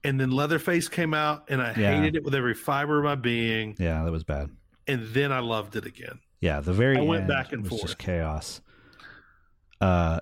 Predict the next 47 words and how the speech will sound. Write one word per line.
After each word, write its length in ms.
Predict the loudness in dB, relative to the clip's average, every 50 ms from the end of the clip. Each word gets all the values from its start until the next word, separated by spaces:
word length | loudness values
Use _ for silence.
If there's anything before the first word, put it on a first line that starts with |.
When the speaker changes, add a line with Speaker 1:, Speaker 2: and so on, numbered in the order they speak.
| 0
Speaker 2:
it's 160 | 0 0 0
the 140 | 0 -2 0
kind 260 | 2 2 2 4 4
of 100 | 2 2
thing, 260 | 2 2 2 4 4 6
though, 520 | 6 6 6 8 8 6 6 4 2 0
when 140 | 0 0 2
you 80 | 2 2
talk 240 | 4 2 2 4 4
about, 220 | 2 2 2 0
like, 160 | -2 -4 -4
should 180 | -2 0 2 2
have 80 | 4
been 140 | 4 4 4
on 120 | 2 2 2
Dynamite, 560 | 2 4 4 4 4 6 6 4 4 2 0
like, 360 | 0 0 2 2 2 0 -4 -4
to 140 | 2 4 6
me, 300 | 6 6 6 6 6 4
that's 300 | 4 4 2 0 0 -2
the 100 | -2 -2
kind 420 | -2 -2 -2 2 4 4 6 6
of 120 | 4 4 2
thing 260 | 2 2 4 4 2
that 140 | 0 -2 -2
Rampage 560 | -2 0 2 2 2 2 4 4 4 2 2
should 180 | 0 -2 -2 -4
exist 460 | -4 -4 -4 -2 0 0 -2 -2 -6
for. 420 | -10 -12 -12 -12 -12 -14 -14 -16 _ _ _ _ _ _ -2 0
Speaker 1:
Yeah. 240 | 2 2 0 -2 -10 -16 _ _ _ _ _ _ _ _
Speaker 2:
Like, 260 | 2 2 2 2 2
they 160 | 2 4 4 4
should 240 | 4 2 0 -2
say, 320 | 0 0 2 2 2 2 2
when, 240 | 2 2 2 2 2
you 100 | 0 0
know, 160 | 0 0 0
Friday 360 | 0 2 4 4 4 6 4
night, 340 | 4 4 4 4 4 2 -2 -6 -20 _ _ _ _ _ _ _ -20 _ _ -20 _ _ _ _ _ _ _ _ _ 0
you 80 | 4 6
know, 340 | 6 6 6 4 2 -2 -6 _ _ -14 _ -4 -4 -4 -4 -4 0 0
parking 300 | 2 2 2 2 4 4
lot 180 | 4 4 4 4
brawl 420 | 4 6 6 6 6 6 4 4
or 120 | 2 -2 -4
Friday 320 | 0 2 4 4 6 6
night 320 | 6 6 6 4 4 2